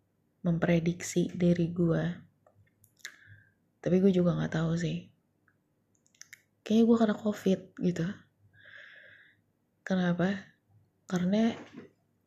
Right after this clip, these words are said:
kok ciri-cirinya sama ya gitu. Kan gue udah,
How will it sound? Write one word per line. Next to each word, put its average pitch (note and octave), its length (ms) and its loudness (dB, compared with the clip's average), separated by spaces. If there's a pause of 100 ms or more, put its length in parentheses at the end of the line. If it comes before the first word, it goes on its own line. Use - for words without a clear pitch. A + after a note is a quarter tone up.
(920)
kok A#3 160 0
ciri-cirinya G#3+ 800 2 (320)
sama A#3 480 2
ya F#3+ 420 0
gitu. D#3+ 260 -2 (680)
Kan G3 160 0
gue F#3+ 160 0
udah, F#3 180 2